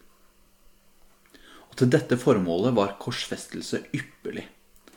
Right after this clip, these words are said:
Jeg skal bruke litt tid på korsfestelse nå, som et fenomen. Og det blir litt groteskt, og det blir mørkt, men jeg lover at det, det er et poeng til slutt her, og jeg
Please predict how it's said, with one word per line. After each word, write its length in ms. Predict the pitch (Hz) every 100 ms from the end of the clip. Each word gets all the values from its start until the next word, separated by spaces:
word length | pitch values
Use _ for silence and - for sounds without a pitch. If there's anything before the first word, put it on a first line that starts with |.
| - - - - -
Jeg 140 | - 120
skal 160 | 160
bruke 220 | 147 127 143
litt 180 | 143 -
tid 300 | - 190 -
på 100 | - -
korsfestelse 720 | 117 - 87 - - 85 101
nå, 160 | 90 87 - -
som 300 | - 107 101
et 100 | 85
fenomen. 760 | - 120 110 107 104 101 117 98 - - - - - - - - - - 113
Og 460 | 117 123 101 - - - - _ - -
det 80 | 131
blir 240 | 117 135
litt 160 | 156 151 135
groteskt, 680 | 135 - 127 - - -
og 140 | - 123
det 80 | 117
blir 140 | 139
mørkt, 640 | 131 131 131 - - - - - - - -
men 160 | 120
jeg 140 | 139 147
lover 400 | 156 104 92 117
at 220 | - - -
det, 320 | - 117 135 -
det 80 | 127 131
er 220 | 98 110
et 100 | -
poeng 380 | - 110 117 123
til 160 | - 123
slutt 180 | 92 -
her, 160 | 107 107 - - - - -
og 80 |
jeg 100 | 117